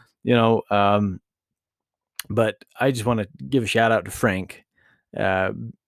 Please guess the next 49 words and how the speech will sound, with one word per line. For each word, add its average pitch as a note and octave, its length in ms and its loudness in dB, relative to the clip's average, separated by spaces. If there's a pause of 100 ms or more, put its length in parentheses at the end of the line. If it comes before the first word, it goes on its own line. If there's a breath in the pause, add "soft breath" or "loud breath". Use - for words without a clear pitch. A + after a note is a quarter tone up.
because A2+ 600 0 (300)
just C3 200 0
what C#3+ 140 6
an A2+ 60 2
inspiration, F#2+ 800 -4
you G2 140 -10
know. E2 340 -12 (500)
Like A#2+ 180 -4
I A#2 40 -2
mentioned A#2 320 -2
earlier, A2+ 120 0
one A#2+ 100 0
of B2 40 2
my A2+ 80 2
biggest G#2+ 380 -2
pet - 260 -2
peeves A2+ 280 -2
is G2 100 -8
when G#2+ 120 -4
somebody A#2+ 260 -2
says A2 340 -4 (340 loud breath)
they're G#2+ 180 -2
too - 340 -4
old. G2 400 -2 (240)
I'm G2+ 100 -6
just G#2+ 220 -10
like, G2 260 -4 (960)
"Sh-, - 200 -14 (140)
shut C#3+ 360 -2
up." A#2+ 420 0
I A2+ 120 -4
mean, A2 360 -2 (200)
<laughs> - 180 -6
maybe E3+ 220 -2
that D3 200 0
sounds C#3 280 2
harsh, A#2+ 280 4
but, A2+ 200 0 (460 loud breath)
uh, - 200 -4
you, F3 220 4
you're F3+ 160 4
only G#3+ 180 6
as D3 80 6
old D3+ 240 4
as A#2 140 2
you G#2+ 100 -4
think B2+ 400 -2
you E2+ 160 -6
are. D#2+ 320 -8